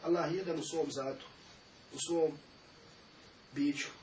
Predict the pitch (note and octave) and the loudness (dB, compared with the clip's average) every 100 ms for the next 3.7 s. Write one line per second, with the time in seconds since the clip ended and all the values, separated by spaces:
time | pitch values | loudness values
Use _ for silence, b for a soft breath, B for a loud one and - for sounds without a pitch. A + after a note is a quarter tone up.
0 | - G3 G3 E3 - E3+ E3+ E3 D#3+ E3 | -6 0 2 0 -2 -4 -2 -2 0 2
1 | D#3+ D3 E3 D#3 C3 D#3 C#3+ B2+ C3+ B2+ | 2 0 0 -2 -6 -4 -4 -4 -6 -6
2 | - - - - - - - - C3+ E3+ | -6 -12 -18 -20 -12 -12 -12 -14 -8 -4
3 | D#3 C3 B2 C3+ B2+ - | -2 -2 -6 -8 -10 -10